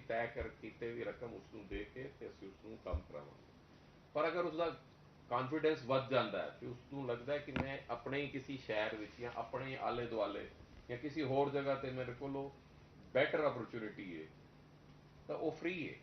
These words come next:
ਉਸਦੀ ਕੋਈ ਬਾਊਂਡੇਸ਼ਨ ਨਹੀਂ ਹੈ। ਉਸਨੂੰ ਇਹ ਨਹੀਂ ਹੈ ਕਿ ਕੋਈ ਬੰਧੂਆ ਮਜ਼ਦੂਰ ਨਹੀਂ ਹੈ, ਉਸ,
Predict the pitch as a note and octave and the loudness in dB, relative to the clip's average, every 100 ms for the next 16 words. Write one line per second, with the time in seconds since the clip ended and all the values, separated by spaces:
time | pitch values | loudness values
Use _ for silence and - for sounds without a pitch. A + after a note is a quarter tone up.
0 | - - B2+ - E3 F3+ E3 A2 G#2+ A2+ | -16 -12 -12 -4 -2 0 0 4 4 4
1 | B2+ C3 F3 E3+ E3+ A#2+ - - - C#3 | 0 0 -2 -2 -4 -6 -10 -18 -10 -10
2 | - D#3+ D#3+ E3 F3 G3 - D#3+ C#3+ A#2+ | -4 -2 0 -2 -4 -4 -6 -6 -2 2
3 | B2 D3+ E3 D#3+ C#3 C#3 D#3+ D#3 D#3+ C3+ | 4 4 4 4 0 2 0 0 -4 -4
4 | D#2 - - - - - - D3 | -8 -14 -20 -20 -20 -20 -12 -8